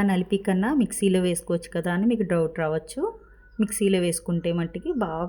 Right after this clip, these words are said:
మెత్తని పేస్ట్ లాగా అయిపోయి కర్రీ మట్టికి రుచిగా ఉండదు. ఈ విధంగా నలుపుకుంటేనే కర్రీ బాగుంటుంది. నలిపేసుకున్నాం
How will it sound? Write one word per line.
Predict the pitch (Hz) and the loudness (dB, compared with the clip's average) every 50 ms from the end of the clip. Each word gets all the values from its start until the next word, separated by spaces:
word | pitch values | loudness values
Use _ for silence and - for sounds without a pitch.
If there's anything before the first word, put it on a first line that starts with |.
| - 185 180 | -2 -2 -4
మెత్తని | 190 - - 175 175 175 - | -4 -2 -2 -2 -2 0 0
పేస్ట్ | 175 170 170 - - | -2 -2 -2 -2 -6
లాగా | 170 160 165 156 | -4 -2 -2 -4
అయిపోయి | 147 - - 170 165 185 233 370 392 - - - - - - | -4 -4 -4 -2 0 0 0 -2 -4 -6 -14 -20 -20 -8 0
కర్రీ | - 202 175 180 175 175 175 | 0 0 2 2 0 0 0
మట్టికి | 165 - 180 233 262 277 | -2 -2 -4 -2 0 0
రుచిగా | 233 - - 156 170 170 160 160 156 | 0 -2 -2 -4 -2 -2 -2 -2 -4
ఉండదు. | 151 147 147 - 190 302 - - - - - - - - - _ _ _ _ _ _ _ _ _ _ - 208 202 | -6 -6 -4 -4 -4 -4 -6 -10 -18 -20 -20 -20 -20 -20 -20 _ _ _ _ _ _ _ _ _ _ 0 2 4
ఈ | 196 196 | 6 6
విధంగా | 185 180 180 175 180 180 180 | 4 4 2 2 0 0 0
నలుపుకుంటేనే | 175 170 170 - - 180 170 170 175 180 190 240 - - 214 | 0 -2 -2 -2 -2 -2 0 0 0 0 0 0 -2 0 -2
కర్రీ | 180 170 185 185 175 160 170 | -2 0 0 -2 -2 0 -2
బాగుంటుంది. | 160 156 156 156 - 165 165 165 208 277 359 - - - - - - - - - - - - - - - - - - - - - - 196 | -2 -2 -4 -4 -6 -6 -2 -2 -2 -2 -4 -8 -14 -20 -20 -20 -20 -20 -20 -20 -20 -20 -20 -20 -20 -20 -20 -20 -20 -20 -20 -6 -2 -2
నలిపేసుకున్నాం | 190 180 175 185 175 - - - 180 180 180 175 | -2 0 -2 -4 -8 -6 -6 -2 0 0 0 0